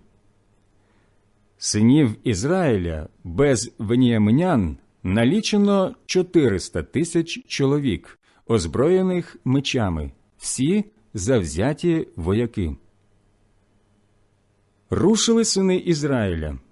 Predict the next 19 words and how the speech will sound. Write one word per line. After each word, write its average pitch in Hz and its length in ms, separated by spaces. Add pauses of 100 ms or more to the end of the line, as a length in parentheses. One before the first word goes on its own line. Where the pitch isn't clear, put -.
(300)
і 135 100
пішли 208 380
в 175 100
Бетел 131 580
питати 170 500
Бога, 90 560 (340)
і 90 120
казали: 98 540 (1080)
"Хто 165 440
з 147 100
нас 175 360
має 156 400
виступити 139 640
першим 110 640
у 101 120
бій 113 280
із 95 300
синами 101 680
Веніямина?" 101 840